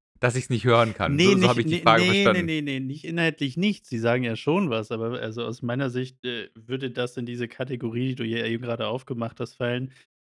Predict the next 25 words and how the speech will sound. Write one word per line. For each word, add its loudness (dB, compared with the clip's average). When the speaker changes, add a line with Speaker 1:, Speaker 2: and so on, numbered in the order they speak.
Speaker 2:
Der 2
tausendste, 0
äh, -20
Gangster, -2
ich -8
bin -8
hart -2
und -6
mach -4
Drogen -6
und -6
hab -4
Erfolg -2
und -10
ich, -20
ich -20
weiß -2
nicht, -8
über -6
was -10
sie -8
noch -6
reden. -4
Äh, 2
also, -2